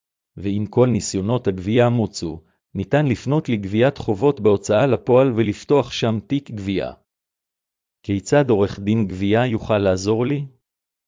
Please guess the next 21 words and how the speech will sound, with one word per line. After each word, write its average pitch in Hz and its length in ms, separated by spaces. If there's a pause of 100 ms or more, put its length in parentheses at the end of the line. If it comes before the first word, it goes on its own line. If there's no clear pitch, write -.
(500)
בפגישה 98 560
ילמד 107 380
עורך 107 300
דין 107 260
גביית 104 400
חובות 123 400
את - 80
סיבות 117 360
היווצרות 113 500
החוב 101 500 (100)
והשתלשלות 104 720
העניינים 117 640
מול 139 200
החייב. 85 640 (1080)
מה 123 140
שיסייע 98 580
לו 110 160
להציג 107 400
לכם 113 280
פתרונות 113 540
מעשיים 113 640